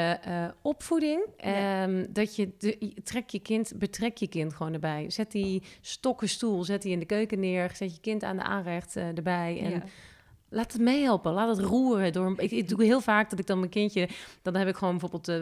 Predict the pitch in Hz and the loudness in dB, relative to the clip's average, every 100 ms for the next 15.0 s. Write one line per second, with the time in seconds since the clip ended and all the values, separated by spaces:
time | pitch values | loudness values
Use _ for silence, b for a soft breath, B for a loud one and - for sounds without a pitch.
0 | 165 196 180 233 226 208 202 196 214 208 | 0 -2 0 0 2 2 2 2 0 0
1 | 185 175 180 190 196 190 180 185 175 175 | 0 2 2 0 0 -2 -2 -2 0 0
2 | 175 208 202 165 185 - 180 170 185 190 | 0 0 0 0 -2 0 -2 0 0 0
3 | 170 156 156 220 - 180 185 170 160 - | 0 -2 -2 -4 -2 -2 0 0 -2 -2
4 | 170 190 180 175 156 175 170 165 160 - | -2 0 0 -2 -2 -4 -2 -2 -4 -4
5 | 175 185 190 160 202 240 254 247 190 226 | -2 2 2 2 2 6 6 4 2 2
6 | 220 226 226 214 B 190 190 180 165 156 | 4 2 0 -2 B -4 -2 -4 -6 -8
7 | 175 277 277 240 220 302 277 233 202 208 | -2 2 6 6 6 4 2 4 4 4
8 | 202 214 175 143 269 294 208 208 196 190 | 2 0 0 2 2 0 -8 -6 -4 -2
9 | 151 226 226 220 180 170 185 202 214 208 | 2 2 2 0 -2 -2 0 2 2 -2
10 | 208 180 196 180 208 226 269 269 247 294 | -4 -4 -4 -4 -6 -4 -2 0 4 4
11 | 392 302 190 160 156 143 151 143 170 - | 2 0 -2 -2 -2 -2 -2 -2 -4 -8
12 | - 220 202 - 226 226 226 - _ _ | -14 -12 -10 -4 -2 -2 -4 -8 _ _
13 | - 214 208 202 - _ _ - - 208 | -10 -6 -6 -8 -12 _ _ -14 -8 -6
14 | 202 196 226 - 202 202 196 185 185 | -4 -4 -4 -8 -10 -8 -6 -6 -6